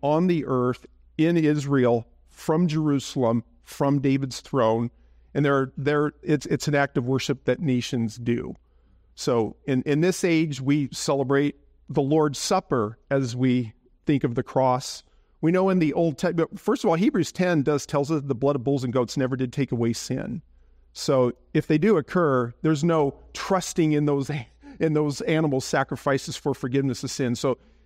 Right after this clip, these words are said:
the blood of bulls and goats never take, took away sin. We know that from Hebrews ten. So in the Old Testament, even the sacrifices of the Old Testament were pointing towards the cross of Christ.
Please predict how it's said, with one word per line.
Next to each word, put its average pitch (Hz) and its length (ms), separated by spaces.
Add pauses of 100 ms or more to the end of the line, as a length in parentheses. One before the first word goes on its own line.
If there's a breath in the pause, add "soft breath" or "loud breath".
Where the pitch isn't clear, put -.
the 156 80
blood 175 220
of 196 80
bulls 196 180
and 190 100
goats 160 280
never 156 160
take, 147 300
took 151 180
away 156 180
sin. 139 300
We 127 60
know 135 120
that 135 160
from 143 140
Hebrews 143 300
ten. 127 200
So 131 200
in 160 140
the 143 140
Old 185 240
Testament, 139 380
even 196 180
the 165 80
sacrifices 151 720
of 135 120
the 120 120
Old 120 220
Testament 143 420
were 110 100
pointing 143 520
towards 131 400
the 123 100
cross 113 340
of 80 120
Christ. - 480